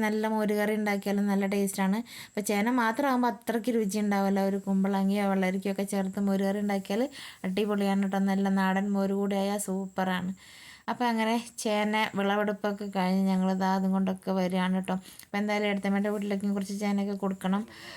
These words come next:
ആ, അപ്പോൾ അതും കൊണ്ട് ദാ വരുന്ന കാഴ്ചയാണ് ഗൈസ്. അപ്പോൾ എന്തായാലും നമ്മൾ, ഏഹ്, നട്ട് വളർത്തി ഉണ്ടാക്കിയ സാധനങ്ങൾ നമുക്ക് വിളവെടുക്കാനായിട്ട് പറ്റുമ്പോൾ ഒരുപാട് സന്തോഷമുള്ള കാര്യമല്ലേ?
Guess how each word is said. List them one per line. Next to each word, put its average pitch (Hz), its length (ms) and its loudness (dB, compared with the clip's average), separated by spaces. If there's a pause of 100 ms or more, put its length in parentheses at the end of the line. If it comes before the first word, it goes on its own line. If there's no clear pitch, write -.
(160)
ആ, 202 60 -4 (100)
അപ്പോൾ 196 200 -2
അതും 208 180 0
കൊണ്ട് 202 160 2
ദാ 202 160 0 (160)
വരുന്ന 196 320 -2
കാഴ്ചയാണ് 190 600 0
ഗൈസ്. 190 340 0 (640)
അപ്പോൾ 214 260 -4
എന്തായാലും 269 500 2
നമ്മൾ, 233 260 2 (220)
ഏഹ്, 226 540 2
നട്ട് 208 280 -2
വളർത്തി 214 500 0
ഉണ്ടാക്കിയ 202 400 0
സാധനങ്ങൾ 202 480 2 (220)
നമുക്ക് 202 240 0
വിളവെടുക്കാനായിട്ട് 202 760 0
പറ്റുമ്പോൾ 196 360 -2
ഒരുപാട് 196 320 0
സന്തോഷമുള്ള 196 520 0
കാര്യമല്ലേ? 190 440 0